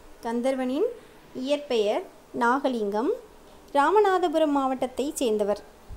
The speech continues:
தமிழ்நாடு அரசின் கருவூல கணக்குத்துறையில் பணியாற்றியவர். கவிதைகளையும் எழுதியிருக்கிறார்.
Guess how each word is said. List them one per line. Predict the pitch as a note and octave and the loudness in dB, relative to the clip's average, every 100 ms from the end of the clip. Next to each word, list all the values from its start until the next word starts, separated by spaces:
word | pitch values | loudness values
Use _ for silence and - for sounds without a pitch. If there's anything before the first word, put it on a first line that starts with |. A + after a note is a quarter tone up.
| - - | -16 -6
தமிழ்நாடு | - C4 C#4+ C#4 C4+ | 0 2 2 2 2
அரசின் | B3+ A#3+ A#3+ D4 F4 F#4 | 2 0 -2 0 0 2
கருவூல | C4 B3 C#4+ D4+ C#4+ A3 - | 2 2 2 4 4 2 -2
கணக்குத்துறையில் | B3 D4 - C#4+ B3+ A3+ C4 C#4+ A#3+ | -2 0 -2 -2 0 0 0 0 2
பணியாற்றியவர். | B3 B3+ B3 A#3+ - G#3 F#3+ F#3 - - - - - - - | 0 0 0 -2 -2 -2 0 -4 -8 -20 -20 -20 -20 -20 0
கவிதைகளையும் | B3+ C4+ C#4+ C4 A#3 A3+ B3+ G#3+ G4 - - | 2 2 2 2 2 2 0 0 -4 -6 -6
எழுதியிருக்கிறார். | A#3+ A#3 A#3+ A#3 - G#3+ G3 | 2 2 2 -2 -2 2 4